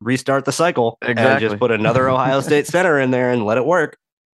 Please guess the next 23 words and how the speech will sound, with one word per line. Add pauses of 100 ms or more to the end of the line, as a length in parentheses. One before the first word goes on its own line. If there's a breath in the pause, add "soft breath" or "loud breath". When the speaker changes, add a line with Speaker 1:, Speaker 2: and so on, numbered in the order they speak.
Speaker 2:
Yeah,
I,
I
mean,
I,
I
love
this
guy.
I
love
his,
his (100)
foot
quickness. (420)
Uh,
I,
I
love (180)
his
angles.
He,
he